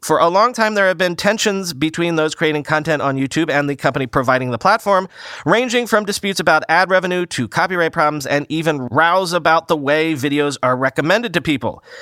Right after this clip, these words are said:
Many successful YouTubers are now sizable companies in their own right and are seeking to safeguard their futures.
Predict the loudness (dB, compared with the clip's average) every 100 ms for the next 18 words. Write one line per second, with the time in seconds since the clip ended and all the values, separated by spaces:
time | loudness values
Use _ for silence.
0 | -18 -18 -2 2 2 0 0 2 0 0
1 | -2 -2 0 0 0 0 2 2 2 0
2 | 0 2 2 0 -2 -2 0 -2 -2 -2
3 | 0 2 2 2 2 2 2 0 0 -4
4 | -2 -4 -2 0 0 -2 0 0 2 -2
5 | -2 -4 0 0 0 -4